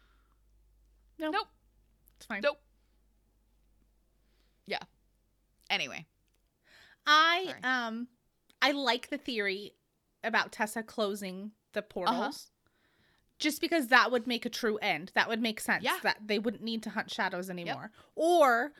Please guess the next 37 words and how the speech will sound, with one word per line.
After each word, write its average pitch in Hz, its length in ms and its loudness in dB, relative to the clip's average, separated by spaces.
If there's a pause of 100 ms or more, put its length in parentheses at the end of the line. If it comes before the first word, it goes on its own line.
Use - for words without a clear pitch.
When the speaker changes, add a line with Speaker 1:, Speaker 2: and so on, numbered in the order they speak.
(160)
Speaker 1:
you 262 100 -6
could 277 100 -4
have 247 140 -2
the 240 60 -6
same 220 260 -6
characters 247 680 -2
in 202 80 -4
different 185 320 -8 (140)
problems 196 680 -2
or 190 60 -8
different 190 360 -10
situations. 190 680 -8
Speaker 2:
Right. 127 220 -4 (640)
Speaker 1:
And 214 80 -2
then 202 100 -2
you 214 80 -6
could 220 140 -10
start 226 220 -4
a 233 80 -2 (100)
whole 302 100 -2
nother 233 240 -2
series 196 540 -6 (100)
and 226 300 -6
not 196 360 -6
end 190 340 -14
my 185 120 -16
life. - 440 -20
Speaker 2:
Right. 175 260 -4
You 226 160 -2
could 233 160 -4
do 135 100 -14
that. - 220 -14 (100)
You 233 220 -14
could 208 160 -18
do - 160 -20
that. - 80 -18 (520)
Um, 277 180 2